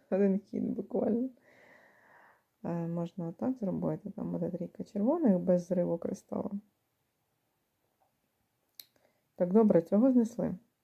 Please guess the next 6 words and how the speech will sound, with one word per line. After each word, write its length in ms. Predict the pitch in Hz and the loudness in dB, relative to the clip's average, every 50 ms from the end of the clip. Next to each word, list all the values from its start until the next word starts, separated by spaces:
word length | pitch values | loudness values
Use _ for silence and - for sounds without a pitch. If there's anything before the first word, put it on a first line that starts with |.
| _ _ _ _ _ _ _ _ _ _ _ _ | _ _ _ _ _ _ _ _ _ _ _ _
Було 320 | - 190 208 233 262 269 254 | 2 4 8 10 10 10 10
би 260 | 208 185 180 160 - - | 8 6 4 2 2 0
дуже 300 | 196 196 208 240 240 233 | -2 0 0 2 2 4
непогано 800 | 226 214 196 202 202 196 202 220 233 247 240 214 180 - - 175 | 4 4 4 2 2 2 2 2 2 2 4 2 2 2 0 -2
знести 440 | 170 185 180 190 - _ - 208 208 - - | -2 -2 -2 -4 -4 _ -4 -4 -4 -2 -2
Фаєза. 580 | 190 185 180 175 170 165 175 185 202 214 208 | -2 -2 0 -2 -2 -2 -4 -4 -6 -6 -8